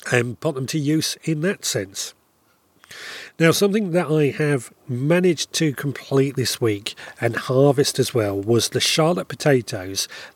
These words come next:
that were growing in different types of compost. We started this experiment off back in March with six different types of compost, and each bucket had three Charlotte potatoes planted into it.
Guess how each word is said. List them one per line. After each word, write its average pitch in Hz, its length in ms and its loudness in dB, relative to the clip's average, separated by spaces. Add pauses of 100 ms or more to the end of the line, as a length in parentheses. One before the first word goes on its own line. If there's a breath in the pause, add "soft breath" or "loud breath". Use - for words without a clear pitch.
that 110 140 -2
were 110 80 -2
growing 110 600 4
in 101 320 -6
different 104 440 -4
types - 360 -8
of 107 80 -10
compost. 107 580 -8 (640 loud breath)
We 185 100 6
started 226 380 2
this 170 180 -2
experiment 135 560 4
off 120 320 2
back - 360 -6
in 107 240 -2 (100)
March 113 720 -2 (800 loud breath)
with 127 160 4
six - 420 0 (200)
different 156 340 0
types 135 300 0
of 117 60 -6
compost, 107 520 -4
and 123 220 -4
each 190 320 2 (300)
bucket 110 520 -4 (240 loud breath)
had 117 180 -2
three 151 640 2
Charlotte 131 520 0
potatoes 110 640 -2
planted 123 480 -2
into 104 260 -6
it. 98 140 -12